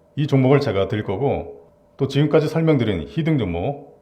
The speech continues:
하반기에 강한 수익을 볼 수 있는 또 희등 종목, 자, 둘 다 여러분들한테 메시지로 보내드리겠습니다.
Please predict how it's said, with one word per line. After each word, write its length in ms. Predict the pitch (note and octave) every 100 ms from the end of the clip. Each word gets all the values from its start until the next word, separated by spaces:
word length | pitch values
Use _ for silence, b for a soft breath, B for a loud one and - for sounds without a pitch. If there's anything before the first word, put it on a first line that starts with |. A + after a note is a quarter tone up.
| _
하반기에 760 | - C#3 D3+ C3+ G2+ G2+ G2+ -
강한 340 | - A#2 C#3+ A#2
수익을 420 | - C3+ C3 C3
볼 120 | G#2+
수 140 | -
있는 220 | F#2 G2 A2
또 100 | F#2
희등 260 | - C#3+
종목, 640 | C3+ E2+ D#2+ A2+ - - _ _ _
자, 140 | - F#2+
둘 160 | C3
다 240 | C3 C3 F#2+
여러분들한테 720 | G#2+ C#3+ B2+ G2+ - C3+ A2 G2
메시지로 760 | G2+ - G#2+ F#2+ F#2+ C3+ -
보내드리겠습니다. 1000 | - G#2 A2 G2+ F#2 F2 F2 E2 D#2+ C3